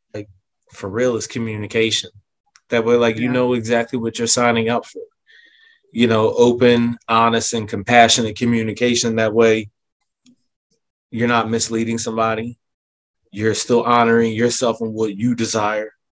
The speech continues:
Speaker 1: but you're also giving them the freedom to choose what they want to.
Speaker 2: Yeah.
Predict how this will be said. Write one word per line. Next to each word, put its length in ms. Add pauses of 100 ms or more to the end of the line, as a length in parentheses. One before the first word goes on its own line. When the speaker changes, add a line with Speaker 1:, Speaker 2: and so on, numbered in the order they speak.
(280)
Speaker 1:
but 140
you're 80
also 240
giving 280
them 200
the 80
freedom 420
to 60
choose 420
what 140
they 120
want 260
to. 200 (400)
Speaker 2:
Yeah. 400